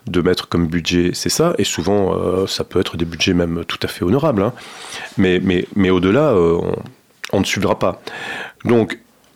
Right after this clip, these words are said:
on a continué à, se, à jouer ce jeu malsain et maintenant on va dans le mur et, et on dit que c'est de la faute du mur qui était pas bien placé.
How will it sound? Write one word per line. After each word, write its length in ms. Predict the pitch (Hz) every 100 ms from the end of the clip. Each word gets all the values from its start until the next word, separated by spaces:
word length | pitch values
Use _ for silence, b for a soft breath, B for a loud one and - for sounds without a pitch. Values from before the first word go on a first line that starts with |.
| _
on 120 | 117
a 60 | 139
continué 380 | 143 - 135 120
à, 60 |
se, 280 | 110 - 104
à 60 | 101
jouer 220 | 87 98
ce 160 | 95 95
jeu 160 | 92
malsain 480 | 87 95 98 156 165
et 60 | 147
maintenant 340 | 95 - 117
on 80 | 120
va 120 | 87
dans 140 | 85 95
le 60 |
mur 260 | 120 160 113
et, 80 | -
et 180 | 98 92
on 120 | 95
dit 160 | 98 123
que 80 | -
c'est 160 | -
de 60 | 82
la 60 | 87
faute 220 | - 101
du 140 | 92
mur 200 | 120 147
qui 120 | -
était 160 | 104 -
pas 400 | - 123 120 98
bien 160 | 87 98
placé. 320 | 107 -